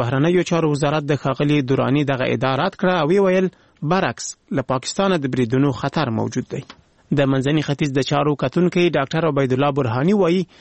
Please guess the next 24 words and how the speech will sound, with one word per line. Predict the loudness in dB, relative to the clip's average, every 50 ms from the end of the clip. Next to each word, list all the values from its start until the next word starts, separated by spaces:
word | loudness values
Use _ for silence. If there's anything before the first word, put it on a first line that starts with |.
| -20 -20 _ -4 -2
د | -2 0 0
سیمې | 2 2 4 4 4 2 0 0 0 0
یو | 0 0 0 0
شمېر | 0 0 0 2
هیوادونه | 2 2 2 2 2 0 0 0
په | 0 0 0 2
لوی | 4 4 4 2
لاس | 0 -2 -4 -4
هڅه | -4 -4 -2 -2 -2 0
کوي | 0 0 2 2 0 -2 -6 -20 -20 -10 -4 -2 -2
افغانستان | -2 0 0 0 0 0 -2 -2 -2 0 0 0 0 -2 -2 -2 0 0
نارامه | 2 2 2 0 0 0 0 0 -2
وښیي | -2 -2 -2 0 0 2 2 0 0
او | -2
په | -2 -4 -4 -4
خبره | -2 0 0 2 2
یې | 2 2 2 0 _ -10 -20 -20 -16 -8 -4 -2 0
امریکا | 0 0 0 -2 -2 -4 -4
خپله | -4 -2 -2 -2 0
پر | -2 -2 -2 -2
افغانستان | -2 -2 -2 -2 -2 -2 -2 -2 0 0 0
او | -2 -2 0
سیمه | 0 0 0 -2 -2
څارنه | -2 -2 0 0 2 2 2